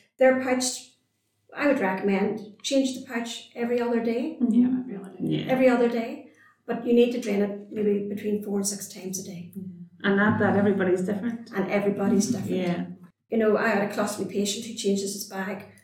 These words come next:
Speaker 1: once a day, and then, um, his neighbour changed it three times a day. But the neigh-, the neighbour ate three times the amount of food, you know,
Speaker 2: Mm-hmm.
Speaker 1: and so it depends on what you eat, how you eat,
Speaker 2: Mm-hmm.
Speaker 1: what kind of diet you have. If you have a very healthy diet, you may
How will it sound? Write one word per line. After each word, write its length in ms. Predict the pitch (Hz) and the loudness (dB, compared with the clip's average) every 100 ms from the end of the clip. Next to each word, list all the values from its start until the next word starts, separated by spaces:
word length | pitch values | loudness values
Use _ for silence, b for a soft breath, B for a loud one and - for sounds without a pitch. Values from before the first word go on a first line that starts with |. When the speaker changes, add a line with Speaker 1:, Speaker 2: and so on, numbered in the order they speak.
| - | -20
Speaker 1:
once 360 | - 233 - 202 | -4 -2 -2 -2
a 60 | |
day, 420 | 190 190 185 - - | -2 -2 -4 -10 -14
and 240 | 220 214 208 | -6 -2 0
then, 440 | 214 220 214 214 B B B 247 | 0 -2 -4 -6 B B B -8
um, 240 | 214 208 | -2 -2
his 160 | 233 - | -2 2
neighbour 300 | 226 226 208 | 2 2 -2
changed 340 | 226 214 214 | -2 -2 -2
it 160 | 208 - - | -4 -8 -6
three 140 | 233 226 | -4 -2
times 240 | 226 226 | -2 -2
a 40 | 240 | 0
day. 380 | 240 202 196 b b b b _ | -2 -2 -4 b b b b _
But 160 | 269 262 | -2 0
the 60 | |
neigh-, 320 | 285 330 - 285 | 2 2 0 0
the 80 | |
neighbour 400 | 294 349 330 214 - | 2 2 0 -2 0
ate 300 | 208 208 - | -2 -2 -2
three 180 | 208 | -2
times 280 | 202 202 196 | 0 0 2
the 60 | 190 | 0
amount 220 | 185 180 | -2 -6
of 80 | - | -10
food, 300 | - 196 202 - - - _ _ _ _ _ _ | -4 -2 -2 -6 -14 -20 _ _ _ _ _ _
you 100 | 233 | 0
know, 320 | 202 180 180 | 4 4 2
Speaker 2:
Mm-hmm. 40 | 226 262 - | 0 -2 -4
Speaker 1:
and 100 | - | -6
so 140 | - 311 | -8 -6
it 80 | 302 | -6
depends 420 | - 403 392 226 | -4 2 2 2
on 280 | 214 - - _ | -2 -6 -14 _
what 340 | 220 220 - | -4 -4 -4
you 140 | 190 196 | 0 0
eat, 180 | 208 - - - | 0 -8 -16 -8
how 140 | 185 | 0
you 160 | 196 196 | 2 2
eat, 360 | 190 202 202 | 2 0 -2
Speaker 2:
Mm-hmm. 300 | - 185 180 175 B B B B B _ | -8 -10 -8 -10 B B B B B _
Speaker 1:
what 260 | 226 214 - | -4 -4 0
kind 180 | 220 | 4
of 100 | 208 | 4
diet 360 | 190 175 190 - | 4 2 0 -2
you 60 | - | -6
have. 280 | 220 214 269 | -10 -10 -8
If 80 | |
you 100 | 330 | -4
have 80 | 320 | -2
a 80 | 311 | 0
very 100 | 262 | 0
healthy 340 | 208 208 208 208 | 0 -4 -4 -2
diet, 280 | 196 190 | 0 0
you 60 | - | 0
may 140 | 196 | -4